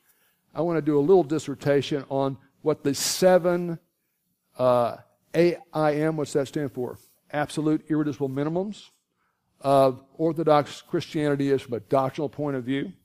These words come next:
You see the seven labels there. When it comes to, from doctrine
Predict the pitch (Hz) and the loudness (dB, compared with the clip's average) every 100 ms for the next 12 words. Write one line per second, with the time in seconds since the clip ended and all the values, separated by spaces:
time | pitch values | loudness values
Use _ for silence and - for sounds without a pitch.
0 | _ _ _ _ _ _ 151 _ 143 123 | _ _ _ _ _ _ _ _ -16 -8
1 | 143 127 - 143 120 117 120 131 143 107 | -6 -6 -2 -2 -2 -2 -4 -2 -6 -4
2 | 131 202 - _ _ _ _ _ 143 151 | -4 -6 -10 _ _ _ _ _ -8 -8
3 | - - 233 170 - 165 139 127 _ 131 | -4 -4 -2 -2 2 2 2 -2 _ -10
4 | 120 156 175 - 185 170 | 0 0 0 -4 -6 -6